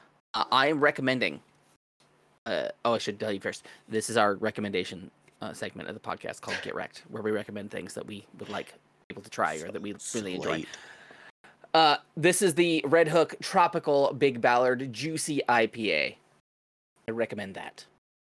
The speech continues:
Speaker 1: So get wrecked on that.
Speaker 2: Mm, okay, I don't really wanna recommend a drink again, 'cause
Speaker 1: You
Speaker 2: it's
Speaker 1: don't have,
Speaker 2: just
Speaker 1: you,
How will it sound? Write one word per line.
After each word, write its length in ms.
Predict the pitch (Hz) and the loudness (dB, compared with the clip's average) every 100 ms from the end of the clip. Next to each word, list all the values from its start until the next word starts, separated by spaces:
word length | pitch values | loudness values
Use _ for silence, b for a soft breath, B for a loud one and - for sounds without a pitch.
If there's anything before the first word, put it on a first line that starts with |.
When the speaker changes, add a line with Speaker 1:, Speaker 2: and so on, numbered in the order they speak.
| _ _ _ | _ _ _
Speaker 1:
So 60 | 117 | -4
get 140 | 104 95 | -2 -2
wrecked 220 | 95 - | -2 -4
on 100 | 82 | -8
that. 180 | 67 - _ _ _ _ - - _ _ _ _ _ _ _ - | -8 -10 _ _ _ _ -20 -20 _ _ _ _ _ _ _ -6
Speaker 2:
Mm, 720 | 196 165 156 156 180 175 165 - - | -2 -2 -2 0 0 0 -4 -10 -2
okay, 540 | 160 143 139 131 120 - 117 | 0 2 4 6 4 -2 -2
I 80 | |
don't 140 | 123 127 | 2 4
really 160 | 135 | 4
wanna 220 | 127 123 110 | 6 4 4
recommend 400 | 107 98 107 101 | 0 0 -2 -2
a 40 | |
drink 380 | 87 87 98 - | -4 -2 -2 -2
again, 360 | 80 82 87 87 | -2 0 0 -4
'cause 140 | - 98 | -4 0
Speaker 1:
You 60 | |
Speaker 2:
it's 80 | 98 | 2
Speaker 1:
don't 80 | 233 | 4
have, 100 | 247 240 | 4 2
Speaker 2:
just 40 | 180 | 0
Speaker 1:
you, 140 | 185 | -6